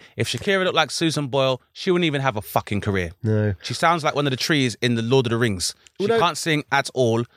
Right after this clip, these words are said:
Speaker 1: and it's basically down to aesthetics and her be, having an, uh, ambivalently racial appearance that you people like her. She can't sing for shit, and really, she should be in jail for tax evasion.
Speaker 2: And,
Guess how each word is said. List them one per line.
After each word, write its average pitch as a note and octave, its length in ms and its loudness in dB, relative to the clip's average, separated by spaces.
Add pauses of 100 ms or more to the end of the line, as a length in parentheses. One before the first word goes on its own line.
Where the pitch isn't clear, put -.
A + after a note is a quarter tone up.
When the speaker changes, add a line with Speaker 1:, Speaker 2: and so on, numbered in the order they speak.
(160)
Speaker 1:
and A2+ 360 0
it's - 240 -2
basically C#3 320 0
down B2+ 220 2
to - 140 -4
aesthetics A2+ 560 -2
and A2 140 2
her A2+ 280 2
be, A2 260 2
having G#2+ 260 0
an, G#2+ 120 4
uh, A2+ 340 2 (100)
ambivalently A#2+ 680 0
racial A#2 360 2
appearance A2 420 0 (280)
that A#2 80 2
you A#2 160 2
people A#2 280 0
like G#2+ 220 0
her. F#2+ 160 -2 (200)
She - 200 0
can't B2+ 240 2
sing B2 180 0
for A2+ 180 0
shit, - 440 0 (160)
and A2+ 120 0
really, D3 180 4
she A#2+ 120 -4
should A#2+ 140 -12
be D3 80 0
in C#3+ 40 0
jail D#3 140 0
for - 60 -12
tax - 220 -2
evasion. F#2+ 300 2 (120)
Speaker 2:
And, F3+ 160 2